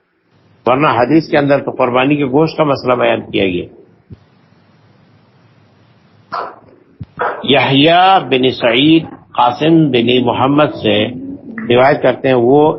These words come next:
ابن خباب سے روایت کرتے ہیں کہ ابا سعید ابن مالک الخدری جو تھے، وہ آ گیا من صفا، ایک علاقہ ہے، وہاں سے آ گیا، سفر پہ گیا تھا۔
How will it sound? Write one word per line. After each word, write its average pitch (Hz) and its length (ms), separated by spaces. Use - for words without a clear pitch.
ابن 127 320
خباب 120 460
سے 113 300
روایت 113 360
کرتے 117 260
ہیں 135 80
کہ 127 180
ابا 117 360
سعید 123 640
ابن 113 360
مالک 120 400
الخدری 113 460
جو 123 240
تھے، 110 180
وہ 143 220
آ 131 220
گیا 151 380
من 160 360
صفا، 127 320
ایک 139 240
علاقہ 143 340
ہے، 143 320
وہاں 117 260
سے 135 160
آ 123 140
گیا، 120 220
سفر 120 240
پہ 123 120
گیا 110 200
تھا۔ - 160